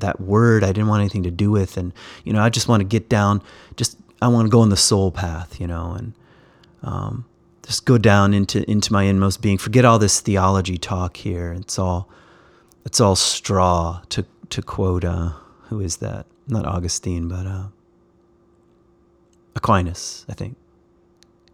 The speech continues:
Yeah, Aquinas. The end of the, his life, and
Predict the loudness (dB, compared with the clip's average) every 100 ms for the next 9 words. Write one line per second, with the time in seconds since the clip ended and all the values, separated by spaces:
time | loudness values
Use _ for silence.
0 | _ -4 -2 0 -2 -2 -8 -14 _ _
1 | _ _ _ 0 4 4 2 0 -2 -4
2 | -6 _ _ _ _ _ -4 0 2 0
3 | 0 -4 -8 -10 -10